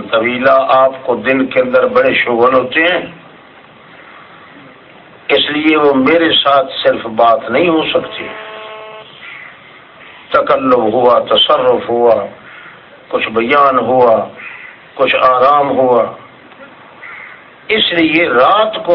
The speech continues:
اٹھ کے وَاذْكُرِ اسْمَ رَبِّكَ وَتَبَتَّلْ إِلَيْهِ تَبْتِيلًا، اپنے رب کے نام پر وقت گزاریں، وَتَبَتَّلْ إِلَيْهِ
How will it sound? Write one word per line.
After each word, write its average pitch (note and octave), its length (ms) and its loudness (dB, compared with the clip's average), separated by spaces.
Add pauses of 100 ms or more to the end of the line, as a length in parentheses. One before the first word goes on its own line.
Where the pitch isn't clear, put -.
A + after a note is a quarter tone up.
اٹھ - 140 -4 (100)
کے A#2 200 -4
وَاذْكُرِ F3 720 -2
اسْمَ C#3 240 -4 (160)
رَبِّكَ C3 400 -2 (140)
وَتَبَتَّلْ A#2 760 0
إِلَيْهِ G#2+ 380 2 (160)
تَبْتِيلًا، G#2+ 640 -4 (2500)
اپنے G3 320 0 (160)
رب D#3+ 160 0 (120)
کے D3 180 0
نام C3 280 2 (140)
پر A2+ 100 2 (2000)
وقت C3+ 340 2 (100)
گزاریں، A#2 520 2 (1080)
وَتَبَتَّلْ C3+ 720 -2
إِلَيْهِ A2+ 360 0